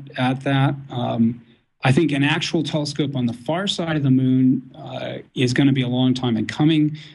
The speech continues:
We do have a concept for putting a single antenna, uh, on a lunar orbiter that would go around the moon. That is something that potentially one could do in the next decade,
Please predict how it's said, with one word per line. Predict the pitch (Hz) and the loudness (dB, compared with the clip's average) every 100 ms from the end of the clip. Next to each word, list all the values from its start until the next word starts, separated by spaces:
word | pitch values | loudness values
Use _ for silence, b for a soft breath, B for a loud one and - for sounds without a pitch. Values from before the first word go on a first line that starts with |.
| _ | _
We | 135 | 0
do | 123 156 | 2 2
have | 165 147 | 0 -4
a | 135 | -6
concept | 135 147 147 139 147 135 - | -4 0 0 0 -2 -4 -8
for | - 139 127 123 | -6 -2 -2 -2
putting | - 139 127 127 - - | -2 2 2 2 -2 -4
a | 117 | -4
single | - - 180 185 151 | -2 0 0 0 0
antenna, | 123 120 - 135 127 127 B B B _ - | -2 -2 0 0 0 -2 B B B _ -8
uh, | 117 113 | -6 -4
on | 131 135 | 0 2
a | 120 | 2
lunar | 131 147 135 139 | 2 2 0 -2
orbiter | 156 208 156 110 104 - _ | -4 -2 -4 -6 -10 -16 _
that | 139 | -2
would | 123 123 | -2 0
go | 127 127 | 0 0
around | 120 117 110 | 0 0 0
the | 110 | 0
moon. | 113 110 113 113 B B _ 135 | 0 0 0 -2 B B _ -4
That | 135 170 208 | 0 0 0
is | 180 147 | 0 0
something | 175 165 175 151 | 0 0 2 2
that | 139 139 | 2 0
potentially | 139 - 151 147 143 | -2 0 0 2 0
one | 127 135 131 | 2 2 2
could | 131 | 0
do | 120 131 131 | 0 0 0
in | 120 | -2
the | |
next | 120 113 - | -2 -4 -4
decade, | - 131 - 95 90 | -2 -2 -2 -8 -10